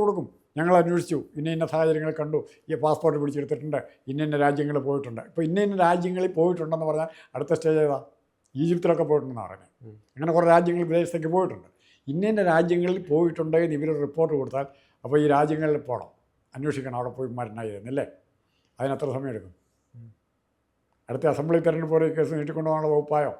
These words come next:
Speaker 2: ഉം.
Speaker 1: ആലോചിച്ച് നോക്ക്. ഈ ഇന്ന ഇന്ന രാജ്യങ്ങളിൽ പാസ്പോർട്ട് എടുത്ത പ-, പത്മകുമാറും അല്ലെ വാസു
Speaker 2: ആ,
Speaker 1: ഇവര്
Speaker 2: നേരത്തെ ഈ പിട-, പിണറായിയുടെ കഴുത്തിന് പെടലി വീഴുന്നു പറഞ്ഞല്ലോ.
Speaker 1: ഉം.
Speaker 2: എന്താണ്, കഴുത്തിന് കയറ് വീഴുന്നു?
Speaker 1: ആ, ദേ-, ദേവസ്വം ബോർഡിനെ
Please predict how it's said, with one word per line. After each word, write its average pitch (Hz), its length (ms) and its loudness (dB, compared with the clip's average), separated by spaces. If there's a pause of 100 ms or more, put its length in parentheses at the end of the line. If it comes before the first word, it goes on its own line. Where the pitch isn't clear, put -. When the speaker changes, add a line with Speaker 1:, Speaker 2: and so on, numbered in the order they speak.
(240)
Speaker 2:
ഉം. 110 100 -14 (640)
Speaker 1:
ആലോചിച്ച് 202 340 4
നോക്ക്. 123 180 -4 (840)
ഈ 180 40 -4 (200)
ഇന്ന 165 120 -4 (120)
ഇന്ന 180 100 -2 (100)
രാജ്യങ്ങളിൽ 156 500 0
പാസ്പോർട്ട് 147 420 0 (180)
എടുത്ത 139 260 -6
പ-, 135 220 -6
പത്മകുമാറും 127 640 -8
അല്ലെ 120 140 -8 (300)
വാസു 120 300 -4
Speaker 2:
ആ, 143 100 -2
Speaker 1:
ഇവര് 175 160 -4
Speaker 2:
നേരത്തെ 165 320 -2 (100)
ഈ - 20 -2 (100)
പിട-, 139 260 -4 (100)
പിണറായിയുടെ 143 580 -4
കഴുത്തിന് 143 420 -4
പെടലി 120 340 -2
വീഴുന്നു 123 360 -8 (200)
പറഞ്ഞല്ലോ. 98 480 -14
Speaker 1:
ഉം. 101 100 -14 (320)
Speaker 2:
എന്താണ്, 101 380 -12 (220)
കഴുത്തിന് 117 380 -6 (260)
കയറ് 135 280 -2
വീഴുന്നു? 98 340 -10 (220)
Speaker 1:
ആ, 107 40 -8 (140)
ദേ-, - 140 -20 (500)
ദേവസ്വം 196 440 4
ബോർഡിനെ 190 260 0